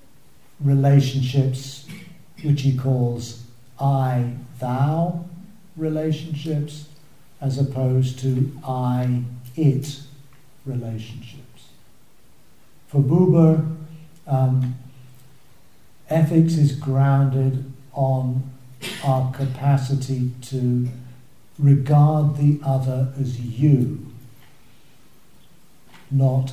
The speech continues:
as it. In other words, you as someone who, um, is an end in your own right. You're not a means to my end.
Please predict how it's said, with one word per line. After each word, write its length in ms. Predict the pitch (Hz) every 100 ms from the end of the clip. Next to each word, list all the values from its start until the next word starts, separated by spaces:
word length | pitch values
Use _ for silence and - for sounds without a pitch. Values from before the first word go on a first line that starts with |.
| -
as 540 | 117 113 110 - - - - 156
it. 380 | 131 - - - - - -
In 140 | 131
other 180 | 135 147
words, 420 | 131 127 120 120
you 540 | 120 143 156 156 156 151 - - - - - 135
as 500 | 135 131 131 - -
someone 720 | 143 143 135 135 135 135 123 139
who, 420 | 139 131 127 127 - - - - -
um, 520 | 131 127 123 120 - - - -
is 200 | 151 139
an 240 | 131 -
end 640 | 151 156 160 165 165 165 - - - - -
in 160 | 147 143
your 220 | 135 131
own 260 | 127 123 120
right. 260 | 113 113 - - - - 139
You're 120 | 135
not 340 | 151 156 156
a 60 | 147
means 520 | 139 147 139 131 -
to 100 | 135
my 280 | 127 120 117
end. 320 | - 107 104